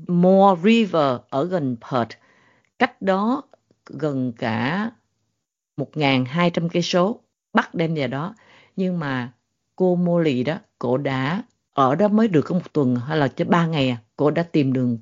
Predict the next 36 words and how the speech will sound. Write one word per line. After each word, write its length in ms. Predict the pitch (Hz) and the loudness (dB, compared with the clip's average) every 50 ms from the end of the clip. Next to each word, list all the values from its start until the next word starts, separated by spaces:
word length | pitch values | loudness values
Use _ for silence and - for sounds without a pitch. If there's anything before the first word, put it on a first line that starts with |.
| - | -6
cổ 140 | - - 123 | -6 -4 -4
trốn 340 | 120 - - 175 175 214 226 | 0 4 6 6 8 8 6
đi. 180 | 190 160 139 - _ _ _ _ _ _ _ _ _ _ _ - | 6 4 2 0 _ _ _ _ _ _ _ _ _ _ _ -6
Và 80 | 135 | -6
cổ 180 | - - 151 160 | -4 -2 -2 0
đem 300 | 156 185 185 175 165 156 | 2 4 4 4 2 0
theo 380 | - - 185 170 165 160 156 151 - - - _ _ | -2 0 0 2 2 2 2 0 -4 -16 -20 _ _
hai 440 | _ - - 220 214 214 214 208 196 | _ -4 -2 2 4 4 4 4 2
cái 180 | 202 - 220 214 | 0 -2 -2 0
người 200 | 208 170 135 - | 2 2 2 2
em 200 | - 156 165 160 | 2 0 -2 -2
của 120 | - 180 | -2 -2
mình 220 | 185 170 139 120 110 - _ _ _ | 0 0 0 0 0 -4 _ _ _
trốn 260 | 170 180 180 196 240 359 - - - - - _ - | 4 6 6 6 4 2 -2 -8 -20 -20 -20 _ -4
và 100 | 151 143 | -2 0
đi 200 | 127 139 160 175 | 2 2 0 0
bộ 460 | 165 156 151 127 113 120 123 135 139 - - - - - - - | 2 4 4 4 6 6 4 2 0 -4 -12 -20 -20 -20 -10 -4
và 180 | - 139 131 - - - _ _ - | -2 0 0 -2 -4 -10 _ _ 2
đi 240 | 180 190 185 175 | 2 4 4 2
dọc 320 | 147 135 165 - - - _ _ _ - - | 2 2 2 2 2 0 _ _ _ -12 -6
theo 540 | 185 190 202 196 190 196 190 196 196 196 - - _ | -4 -4 -2 -2 -2 -2 -2 -2 -4 -4 -8 -8 _
cái 320 | - 190 190 202 220 247 254 | -4 -2 0 0 0 -2 -4
hàng 320 | - - 180 143 139 131 120 | -4 -4 -2 -2 0 0 -2
rào 500 | 110 117 131 127 123 123 127 120 117 113 110 - _ _ _ _ _ _ | -2 -2 0 0 2 2 0 0 -2 -4 -8 -12 _ _ _ _ _ _
thỏ 320 | - - 123 107 113 147 190 | -6 -4 -4 -2 -2 -2 0
đó 180 | 190 196 226 269 - - | 0 0 0 -2 -4 -4
để 200 | 170 135 131 - | -4 -4 -2 -2
mà 180 | 170 180 160 - - | -2 -2 -2 0 2
đi 200 | 175 180 185 170 | 4 4 4 4
về 180 | 143 151 131 120 | 2 0 -2 0
nhà. 380 | 123 127 127 120 117 113 110 110 _ _ _ _ - - - - - - - - | 0 0 0 0 -2 -4 -6 -10 _ _ _ _ -20 -20 -20 -20 -20 -18 -10 -8
Và 100 | 135 120 | -8 -4
trên 300 | - - 190 196 202 190 | 2 4 6 6 6 6
đường 240 | 170 131 120 123 | 4 2 0 2
đi 220 | 160 175 196 208 208 | 4 4 4 4 2
đó 280 | 208 220 240 277 339 | 0 0 -2 -2 -4